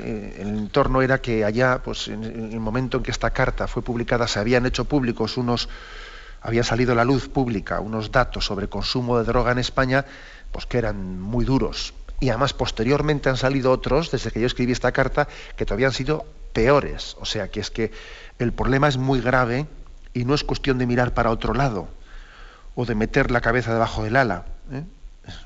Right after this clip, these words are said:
Se venía a decir que España es el país europeo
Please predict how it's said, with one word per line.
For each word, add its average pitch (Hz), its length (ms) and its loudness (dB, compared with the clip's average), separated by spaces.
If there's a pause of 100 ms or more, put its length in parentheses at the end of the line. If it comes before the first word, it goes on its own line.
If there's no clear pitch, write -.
(400)
Se - 160 -8
venía 107 240 0
a 127 40 4
decir 135 260 2
que - 100 -2
España 127 400 0
es 120 80 0
el 123 100 -2
país 123 280 0
europeo 123 640 2